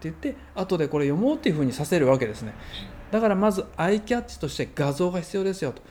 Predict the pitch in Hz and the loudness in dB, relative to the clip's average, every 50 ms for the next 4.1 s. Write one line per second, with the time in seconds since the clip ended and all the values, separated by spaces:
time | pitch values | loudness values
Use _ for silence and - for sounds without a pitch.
0 | - - - - 160 143 139 139 147 151 156 180 202 226 196 143 - 127 123 123 | -20 -20 -14 -10 -6 -4 0 0 0 0 2 2 2 2 2 0 0 -2 0 0
1 | 147 151 147 175 180 185 214 202 165 139 - - 180 175 185 180 - - 151 151 | 0 -2 0 0 0 0 0 0 0 -2 -2 -2 -2 0 0 -2 -2 -4 -6 -4
2 | - 165 185 - 254 233 - - 180 165 139 139 139 160 196 208 214 202 - 240 | -4 -4 -2 0 0 0 2 0 -2 -2 0 2 2 4 4 2 0 0 0 -2
3 | 214 - - - - - 175 175 175 175 165 151 123 110 - - - 113 123 120 | -2 -2 -4 -6 -4 -2 0 0 0 0 0 -2 -2 -4 -8 -10 -6 -4 -2 -2
4 | 110 107 | -4 -4